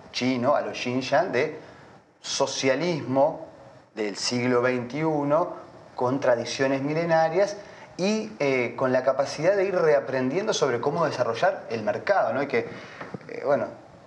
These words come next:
me parece que es imperioso estudiarlo para, si, si nos queremos desarrollar, si queremos, eh, pensar en políticas sociales, ahí pasan cosas que, este, además de lo que decía Gustavo, ¿no?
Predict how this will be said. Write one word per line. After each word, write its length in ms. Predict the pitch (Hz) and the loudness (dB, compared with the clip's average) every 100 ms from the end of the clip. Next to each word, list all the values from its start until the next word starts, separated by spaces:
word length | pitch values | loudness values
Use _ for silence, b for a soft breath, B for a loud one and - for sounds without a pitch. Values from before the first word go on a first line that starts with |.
| - 110 | -20 -6
me 80 | |
parece 240 | 127 170 180 | -2 0 -2
que 60 | |
es 100 | 160 | -2
imperioso 380 | 147 120 123 185 | 0 2 2 0
estudiarlo 1000 | 165 117 110 - 165 180 120 101 98 - - - - | -4 -4 2 2 4 2 2 0 -2 -4 -14 -10 -2
para, 580 | 123 110 101 98 95 - | 2 2 2 0 -2 -10
si, 160 | - - | -14 -6
si 140 | 131 | -2
nos 80 | 127 | 0
queremos 380 | 135 160 160 143 | 2 2 2 0
desarrollar, 680 | 127 127 139 - 185 180 - | 2 2 0 2 4 4 2
si 120 | - | -2
queremos, 400 | 120 139 139 123 B B | 2 4 2 0 B B
eh, 420 | 113 110 107 107 104 107 - | 0 2 0 -2 -6 -8 -2
pensar 280 | 120 139 135 | 0 0 0
en 160 | 123 | -2
políticas 520 | - 123 127 120 120 | 0 0 0 0 0
sociales, 640 | 120 117 156 156 160 165 - B B | -2 0 2 4 4 0 -4 B B
ahí 220 | - 190 | -2 0
pasan 400 | 180 185 - 147 | 2 0 0 -2
cosas 340 | - 180 180 214 | 2 0 0 -2
que, 380 | 139 107 95 - B B | -2 -2 -2 -6 B B
este, 220 | - - 104 | -16 -4 2
además 220 | 110 131 | 2 2
de 60 | |
lo 100 | 131 | 0
que 60 | 120 | 0
decía 180 | 113 131 | 2 0
Gustavo, 560 | 120 - 170 170 113 110 | 0 0 2 4 2 0
¿no? 320 | 147 170 | 0 0